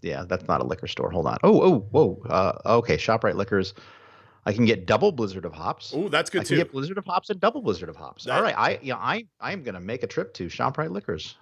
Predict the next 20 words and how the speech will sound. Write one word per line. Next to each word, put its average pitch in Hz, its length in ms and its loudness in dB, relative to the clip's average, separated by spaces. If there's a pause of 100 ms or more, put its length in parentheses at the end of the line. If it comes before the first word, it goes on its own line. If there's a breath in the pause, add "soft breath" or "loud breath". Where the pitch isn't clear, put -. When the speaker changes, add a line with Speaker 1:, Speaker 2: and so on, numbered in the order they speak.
Speaker 1:
for, 110 360 -2
uh, 110 280 -2
my 110 160 0
wonderful 110 340 0
graduate 117 260 2
student, 120 280 -2
Matt, 139 280 0
who 113 180 4
Speaker 2:
Ex- 95 120 -2 (320 loud breath)
Speaker 1:
did 117 140 6
us 117 120 4
a 113 40 2
huge 107 220 -8
favor 117 280 6
when 98 220 0
we 98 100 0
had 104 160 0
a 95 80 0
brain 101 300 -2
fart, 80 280 -2